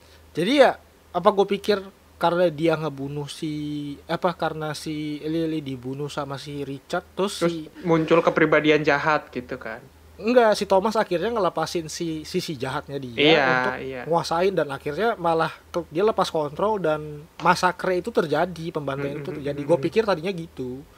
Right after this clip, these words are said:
Speaker 2: Nah, padahal ya se-, secara ini ternyata sisi gelapnya si, maksudnya si spiritnya si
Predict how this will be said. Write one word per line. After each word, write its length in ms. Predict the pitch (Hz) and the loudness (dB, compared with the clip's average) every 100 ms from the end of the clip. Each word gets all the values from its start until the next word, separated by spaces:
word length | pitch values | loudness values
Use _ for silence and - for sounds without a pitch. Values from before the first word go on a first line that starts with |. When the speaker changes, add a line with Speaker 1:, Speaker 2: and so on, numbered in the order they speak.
| - | -6
Speaker 2:
Nah, 160 | - 147 | 0 2
padahal 480 | 151 151 - 220 247 | 2 2 2 2 4
ya 160 | 254 | 2
se-, 400 | 247 - 170 175 | 0 -8 -4 -4
secara 560 | 170 175 170 156 160 160 | 0 0 4 4 4 4
ini 240 | 170 254 | 4 2
ternyata 480 | - 190 170 165 277 - - - | 2 2 2 4 2 0 -14 -12
sisi 360 | - 196 214 170 | 0 2 4 4
gelapnya 560 | 165 160 165 170 165 | 6 6 4 0 0
si, 240 | 160 180 165 160 160 156 156 156 156 _ - - | 0 -2 -2 -4 -4 -4 -6 -8 -12 _ -20 -8
maksudnya 400 | - - 185 240 | -6 -4 2 2
si 160 | 240 190 | 4 4
spiritnya 1600 | 185 - 185 170 170 175 - - - - - - 170 165 165 165 | 2 2 6 6 4 0 -4 -20 -20 -20 -20 -8 0 0 0 -2
si 240 | - 170 | -4 -4